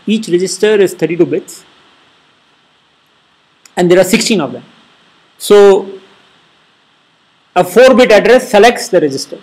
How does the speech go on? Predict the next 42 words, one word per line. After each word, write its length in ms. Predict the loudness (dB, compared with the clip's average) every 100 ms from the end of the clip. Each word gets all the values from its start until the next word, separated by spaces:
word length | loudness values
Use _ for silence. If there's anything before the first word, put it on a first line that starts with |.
| -6
you 140 | -2
want 160 | -2 -4
to 60 |
read 220 | -2 -2
or 100 | -2
write 280 | -4 -8 -16
to. 100 | -20 _ _ _ _ _ _ _
So 100 | -8
that 200 | -2 0
is 80 | 0
the 80 | -2 -6 -10
job 340 | -2 0 0
of 140 | -2 -2
the 280 | -6 -8 -12 _
address 300 | -4 -2 -2
decoder. 400 | -4 -6 -8 -6
There 140 | -4
are 60 | -4
sixteen 500 | -4 -6 -2 0 2
wires 320 | 4 4 2
out 160 | 0 -4
here 240 | -4 -6 -8
coming 240 | -10 -8 -4
out. 220 | -4 -4 -10 _ _ _ _ _ _
Each 260 | 0 0 2
wire 240 | 4 4
is 100 | 2
connected 380 | -2 -4 -4 -6
to 180 | -6 -2
a 200 | 0 -2
select 380 | -4 -2 -2 -2
line, 380 | -4 -4 -6 -10 _ _ _ _ -6
acts 220 | -6 -4
as 80 | -6
a 100 | -2
select 240 | -2 -4
line 220 | -6 -8
for 160 | -4 -2
that 240 | -2 -4
particular 400 | -4 -8 -6 -6
register 400 | -6 -8 -10 -14 -18 _
entry. 360 | -12 -10 -10 -12